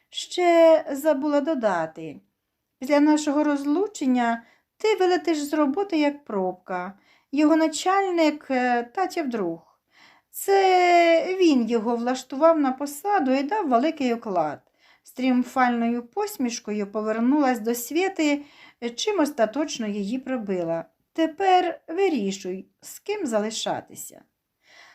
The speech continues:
Того вечора Свєта, опустивши плечі, пішла додому сама. Рома клявся і божився, що все було зовсім не так, як розповіла ця навіжена жінка.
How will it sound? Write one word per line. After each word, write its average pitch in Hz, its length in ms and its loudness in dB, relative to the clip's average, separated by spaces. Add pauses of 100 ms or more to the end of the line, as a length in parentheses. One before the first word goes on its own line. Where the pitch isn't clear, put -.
(160)
Того 302 300 4
вечора 269 600 0
Свєта, 277 640 0
опустивши 269 680 -6
плечі, 330 680 0 (260)
пішла 233 380 -2
додому 202 460 -4
сама. 202 520 -8 (840)
Рома 254 320 4
клявся 254 760 0
і 269 120 -2
божився, 226 960 0
що 254 240 -4
все 339 400 -2
було 269 320 2
зовсім 311 600 0
не 302 160 2
так, 311 400 0
як 262 180 -4
розповіла 254 760 -4
ця 302 240 -2
навіжена 285 600 0
жінка. 220 680 -2